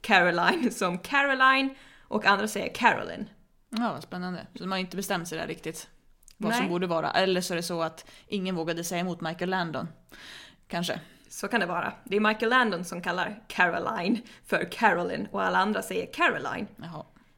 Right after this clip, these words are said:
Speaker 1: Eh, främst missus Olsen, men det kan ju vara för att hon tycker Caroline låter lite tjusigare än Carolyn. Jag vet
Speaker 2: Ja,
Speaker 1: inte.
Speaker 2: mycket möjligt, ja.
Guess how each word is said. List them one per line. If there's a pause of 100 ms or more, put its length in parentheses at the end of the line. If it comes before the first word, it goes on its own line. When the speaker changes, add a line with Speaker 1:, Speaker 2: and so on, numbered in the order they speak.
(120)
Speaker 1:
Eh,
främst
missus
Olsen,
men
det
kan
ju
vara
för
att
hon
tycker
Caroline
låter
lite
tjusigare
än
Carolyn. (240)
Jag
vet
Speaker 2:
Ja,
Speaker 1:
inte.
Speaker 2:
mycket
möjligt,
ja.